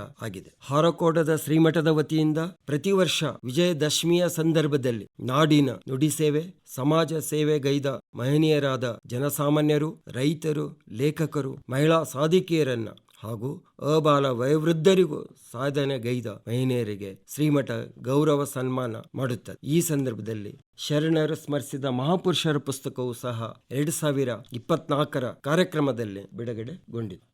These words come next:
ಈ ಪುಸ್ತಕದಲ್ಲಿ ಲೇಖಕರು ಸರಿಸುಮಾರು ಇಪ್ಪತ್ತು ಸಾವಿರಕ್ಕೂ ಹೆಚ್ಚು ವಚನಗಳಲ್ಲಿ ಇರುವ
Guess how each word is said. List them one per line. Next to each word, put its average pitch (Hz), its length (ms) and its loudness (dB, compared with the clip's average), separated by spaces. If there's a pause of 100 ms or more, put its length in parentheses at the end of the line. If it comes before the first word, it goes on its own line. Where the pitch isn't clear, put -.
(120)
ಈ 175 140 4
ಪುಸ್ತಕದಲ್ಲಿ 143 720 -4 (160)
ಲೇಖಕರು 160 580 2 (260)
ಸರಿಸುಮಾರು 156 640 2 (140)
ಇಪ್ಪತ್ತು 185 480 -2
ಸಾವಿರಕ್ಕೂ 160 540 0
ಹೆಚ್ಚು 143 340 0
ವಚನಗಳಲ್ಲಿ 131 760 0 (160)
ಇರುವ 123 220 -2